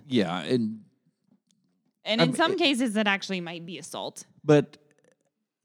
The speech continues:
Speaker 1: that's not to say that you can't record things, but do it in a smart way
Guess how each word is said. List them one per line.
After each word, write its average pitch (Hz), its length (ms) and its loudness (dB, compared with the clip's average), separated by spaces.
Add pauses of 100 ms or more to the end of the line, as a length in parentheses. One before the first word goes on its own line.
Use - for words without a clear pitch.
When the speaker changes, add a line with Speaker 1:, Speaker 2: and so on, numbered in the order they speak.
(400)
Speaker 1:
that's 180 340 6
not 180 200 4
to 160 80 6
say 165 320 6
that 143 220 6
you 139 220 10
can't 147 480 2
record 139 720 6
things, 104 380 6 (100)
but 160 280 4
do 196 220 10
it 170 100 4 (440)
in 147 120 4
a 139 100 8
smart 147 580 4
way 107 340 8